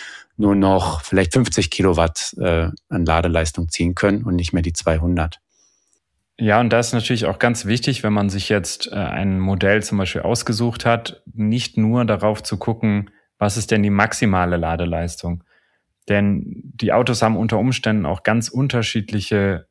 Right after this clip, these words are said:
Speaker 2: Ladekurven, nennt man das, also praktisch die Ladeleistung, wie die sich über die Zeit verändert.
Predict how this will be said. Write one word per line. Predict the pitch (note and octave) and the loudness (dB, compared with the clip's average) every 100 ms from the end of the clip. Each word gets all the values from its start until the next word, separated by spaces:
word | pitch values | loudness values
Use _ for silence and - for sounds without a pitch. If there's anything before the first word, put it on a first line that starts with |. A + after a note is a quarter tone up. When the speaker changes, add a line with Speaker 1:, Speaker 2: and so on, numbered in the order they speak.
| - | -20
Speaker 2:
Ladekurven, | - F#2+ G2 A#2 G#2+ - B2 C3 C#3+ D3 | -8 0 2 2 0 0 2 2 0 -2
nennt | B2+ A#2 B2+ | 0 0 2
man | B2+ B2 | 0 2
das, | C3+ - | -2 -2
also | F#2+ F#2+ G2 F2 _ | -4 -2 -2 -4 _
praktisch | F#2+ - F#2+ - - | -8 -6 -6 -6 -6
die | F#2+ F#2 F2+ | -4 -4 -2
Ladeleistung, | F2 G2+ G#2+ F#2 G2 - G2+ F#2+ | 0 0 2 2 0 0 -2 -2
wie | F#2 | -2
die | F#2+ | -2
sich | F#2 F2 | -4 -6
über | F#2+ G2 | -2 -2
die | F2 | -2
Zeit | - G2 G#2+ | -2 -2 0
verändert. | - - G#2 C3 C#3 | -4 -2 0 2 0